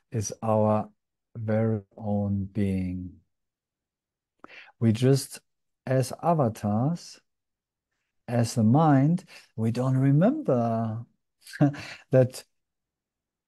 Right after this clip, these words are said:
we wrote the script and we hired the director and we are the producer and that we actually even are the, the, the scene and the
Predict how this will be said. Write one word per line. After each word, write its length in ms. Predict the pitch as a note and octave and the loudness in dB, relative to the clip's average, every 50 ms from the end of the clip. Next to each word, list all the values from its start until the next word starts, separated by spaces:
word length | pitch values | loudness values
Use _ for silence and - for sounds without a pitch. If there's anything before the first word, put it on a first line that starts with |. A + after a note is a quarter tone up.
| _ _ _ | _ _ _
we 200 | - C3 B2+ C3 | 0 2 4 6
wrote 360 | C3 B2+ C3+ C#3+ C#3+ C#3+ C#3 C#3+ | 6 6 8 8 8 6 6 4
the 100 | D3 C#3 | 2 2
script 680 | - - - - D3+ B2 - - _ - - - - - _ _ _ - | 0 0 2 4 4 4 4 0 _ -18 -18 -18 -18 -20 _ _ _ -6
and 280 | - B2 A#2+ A#2+ A#2+ A#2 | -2 0 2 2 4 4
we 380 | B2 B2 B2+ B2 B2 A#2+ - - _ _ _ _ _ _ _ _ _ _ _ _ _ _ _ - | 4 4 4 4 2 0 -2 -8 _ _ _ _ _ _ _ _ _ _ _ _ _ _ _ -16
hired 500 | - - B2 C3 C3+ C3+ C3+ C3 B2+ A#2+ - - - - | -8 -4 -2 0 0 0 0 -2 -4 -6 -10 -18 -18 -12
the 180 | - C3 B2+ A#2+ | -6 -2 -2 0
director 840 | A#2 B2+ B2+ B2+ B2+ C3+ C#3 C3+ - - - A2+ G#2 G2 F#2+ F#2+ - - | 2 4 4 6 6 6 4 4 0 -6 -6 -4 -4 -4 -6 -8 -10 -10
and 280 | A#2 A#2+ A2+ A2+ A2+ G#2+ | -4 0 2 2 2 2
we 260 | G#2+ A2 A#2 A#2+ A#2+ | 2 2 2 2 2
are 260 | A#2+ - B2 B2 B2+ | 2 2 0 0 0
the 120 | B2 C3 B2 | 0 -2 -4
producer 640 | - - D3+ D3 C3+ D3 E3+ F#3 F3 - - A#2 - - - - - | -2 -2 0 0 0 2 0 0 0 0 -2 -4 -4 -4 -20 -20 -14
and 220 | - B2+ B2 B2 B2 | -6 -2 0 2 2
that 140 | C3 C3 C3 | 2 2 2
we 160 | C3 C3+ C3+ | 0 0 -2
actually 680 | G2+ F#2+ C#3+ D3 C#3 - - - C#3+ C#3+ C#3 C3 A2 C#3+ | -2 -2 -6 -6 -8 -8 -6 -2 0 0 0 0 0 -2
even 320 | C#3+ C3 C3 C#3 C3+ C3 | -2 0 0 0 -2 -2
are 380 | - - C3 C3 C3 C3 C3+ C3 | -4 -4 -4 -4 -2 0 0 0
the, 340 | B2+ C3+ C3+ C3+ C3+ A#2+ C3+ | 0 0 0 0 0 -2 -4
the, 320 | C3+ C3+ C3 C3+ B2+ A#2 A#2 | -4 -4 -4 -4 -6 -6 -6
the 160 | C3 C3 C3 | -4 -2 -2
scene 720 | - - - - F3 E3 D3+ C3 B2 A#2+ A#2+ A#2+ C3 - - | -2 -2 0 0 2 2 2 2 2 2 0 -2 -6 -10 -12
and 280 | - B2 A#2+ A#2+ A#2+ A#2 | -10 -4 -2 -2 -2 -2
the 320 | A#2+ A#2 A#2 A#2 A#2 A#2 | -2 -4 -4 -4 -6 -8